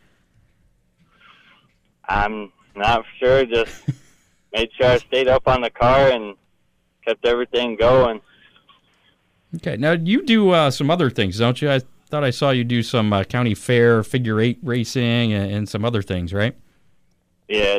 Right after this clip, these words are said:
Speaker 1: demolition derby.
Speaker 2: Demolition derbies. Did you do any of those this year?
Speaker 1: Yeah. Uh, I did one in Lenawee County, did Fulton County.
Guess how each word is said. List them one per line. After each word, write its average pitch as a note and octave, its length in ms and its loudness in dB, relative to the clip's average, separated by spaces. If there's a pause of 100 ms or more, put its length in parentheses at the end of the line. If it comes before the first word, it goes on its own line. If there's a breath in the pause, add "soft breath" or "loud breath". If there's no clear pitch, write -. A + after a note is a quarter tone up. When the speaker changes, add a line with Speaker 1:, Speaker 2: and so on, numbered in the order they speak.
Speaker 1:
demolition G#2+ 540 -2
derby. A2 380 -2
Speaker 2:
Demolition A2+ 440 -4
derbies. A#2+ 520 -2 (400)
Did - 140 -6
you B2 60 4
do - 20 4
any A#2+ 140 4
of A#2 60 2
those B2 180 2
this C3+ 160 -2
year? D3 120 4 (1120)
Speaker 1:
Yeah. G#2+ 60 -4
Uh, A2 520 4
I A2 40 -2
did A2+ 300 -2
one A2+ 300 -2
in A2 140 -4
Lenawee A2 460 -2
County, A2+ 540 -2 (200)
did G#2+ 200 -4
Fulton A2+ 220 -2
County. A2 560 -2